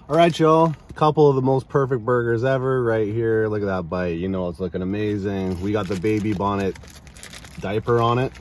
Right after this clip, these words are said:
Baby Bonnet diaper on it. And we're slurping lettuce already as it is. This bite looks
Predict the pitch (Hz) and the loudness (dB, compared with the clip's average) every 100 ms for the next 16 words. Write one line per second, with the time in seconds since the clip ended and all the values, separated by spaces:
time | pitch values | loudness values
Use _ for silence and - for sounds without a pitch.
0 | - - 107 139 147 131 139 143 113 107 | -20 -4 0 2 2 2 2 0 0 -2
1 | 98 87 80 - - - - - - - | -2 -4 -4 -10 -16 -14 -14 -14 -20 -20
2 | - - - - - 87 95 98 - 123 | -20 -20 -20 -18 -14 -8 -6 -6 -2 -2
3 | 127 135 127 123 127 131 - - - - | 0 2 4 4 2 0 -6 -18 -20 -20
4 | - - - 113 113 113 110 107 90 110 | -20 -12 0 2 2 2 2 2 0 2
5 | 117 117 104 92 - 98 95 87 - | 2 2 0 -6 -4 -4 -4 -8 -10